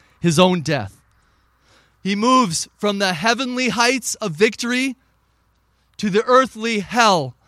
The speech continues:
of his own mortality. Why in the world would Isaiah follow up such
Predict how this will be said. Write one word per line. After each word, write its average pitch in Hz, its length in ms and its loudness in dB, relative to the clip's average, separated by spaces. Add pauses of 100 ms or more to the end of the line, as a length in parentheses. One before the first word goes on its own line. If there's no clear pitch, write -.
(180)
of 165 140 0
his 185 180 2
own 202 240 4
mortality. 156 720 -2 (1600)
Why 233 340 4
in 247 220 -2
the 226 100 0
world 214 440 4
would 208 100 0
Isaiah 190 800 2 (300)
follow 233 460 4
up 220 180 2
such - 540 -2